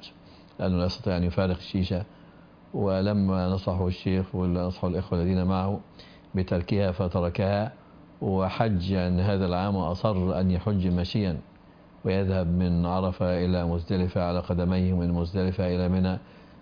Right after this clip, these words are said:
لطواف الإفاضة على قدميه. ولما رمى الجمرة قال له: "نتحلل التحلل الأول ونلبس يعني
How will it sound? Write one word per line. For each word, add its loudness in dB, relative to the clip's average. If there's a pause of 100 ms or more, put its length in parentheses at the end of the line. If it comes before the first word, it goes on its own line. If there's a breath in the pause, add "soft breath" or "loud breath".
(180 loud breath)
لطواف 0
الإفاضة 0
على 0
قدميه. 0 (580 loud breath)
ولما 2
رمى 0
الجمرة 2
قال 0
له: 2
"نتحلل 0
التحلل 0
الأول 0
ونلبس 0
يعني 0